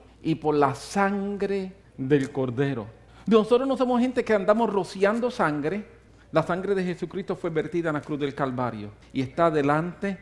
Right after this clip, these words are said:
de la presencia del Señor como un testimonio para nosotros. Amén. Y nosotros creemos eso en una forma poderosa y en una forma sencilla, pero el que sea sencillo no le quita el poder. Es una de las cosas más poderosas que podemos creer.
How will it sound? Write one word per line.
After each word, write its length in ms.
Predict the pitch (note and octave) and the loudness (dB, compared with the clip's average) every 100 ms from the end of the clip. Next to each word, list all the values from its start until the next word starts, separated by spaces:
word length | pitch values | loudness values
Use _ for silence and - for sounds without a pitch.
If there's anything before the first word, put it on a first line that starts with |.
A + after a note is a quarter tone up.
| - | -12
de 140 | - C#3+ | 0 2
la 100 | C3 | 2
presencia 540 | C3 B2 D3+ D#3+ F3 | -2 -4 -4 -4 -4
del 120 | E3+ | -6
Señor 340 | D#3+ E3 D3+ C3 | -6 -4 -4 -4
como 200 | C3+ C#3+ | -4 -2
un 120 | D3 | -2
testimonio 600 | D#3+ D3+ D#3+ D3 D3+ D3+ | -4 -6 -6 -4 -4 -4
para 200 | D3 B2 | -4 -4
nosotros. 680 | A#2 - A#2 G#2+ G2+ - - - | -4 -6 -8 -8 -12 -16 -20 -6
Amén. 400 | B2 E3 G3+ G3 - - - | 0 0 0 -4 -14 -16 0
Y 100 | F3 | 2
nosotros 320 | D#3+ F#3 F3+ | 4 2 2
creemos 460 | D#3 D3+ D#3+ D3 | 2 2 2 0
eso 200 | D#3 D3+ | -4 -6
en 40 | D3+ | -4
una 140 | D3 | -4
forma 280 | E3 D#3+ D3 - - - - | -4 -4 -4 -6 -20 -20 -6
poderosa 760 | D#3+ D3+ C3+ C#3 F3 F3+ G3+ G3 - - | 0 2 4 2 0 -2 -4 -6 -10 -4
y 80 | C3 | -2
en 60 | |
una 120 | D3+ D#3 | 0 -2
forma 440 | F3 E3 D#3+ D3+ - | -4 -4 -4 -6 -14
sencilla, 1040 | - D3 C3+ B2 - - A3 G#3 A3+ A3 - - | -6 -2 -2 -2 -6 -4 -4 0 -2 -2 -8 -6
pero 340 | D#3 D3 C#3 - - - | 2 2 2 -2 -14 -4
el 160 | D3 C3+ | -2 0
que 120 | C#3 | 0
sea 180 | F#3+ G3 | 0 0
sencillo 460 | G#3+ F#3 G3+ F#3+ | 0 -2 -2 -2
no 100 | E3 | -2
le 100 | D#3+ | -2
quita 220 | D#3+ F3+ | -4 -4
el 100 | F3 | -4
poder. 280 | D#3+ C#3+ D3+ | -2 0 2
Es 260 | C3+ D3+ C#3+ | 2 -2 -4
una 180 | E3 F3 | 0 0
de 80 | |
las 100 | E3 | 0
cosas 280 | D#3 - E3 | -4 -6 -4
más 220 | D#3 E3+ | 0 -2
poderosas 500 | E3+ E3 D3+ D#3+ D#3+ | -2 -4 -4 -4 -6
que 120 | C3+ C#3 | -8 -6
podemos 400 | C3+ C#3 C#3+ C#3 | -6 -6 -6 -6
creer. 460 | C#3+ C3+ A#2 A2 | -2 0 -2 -6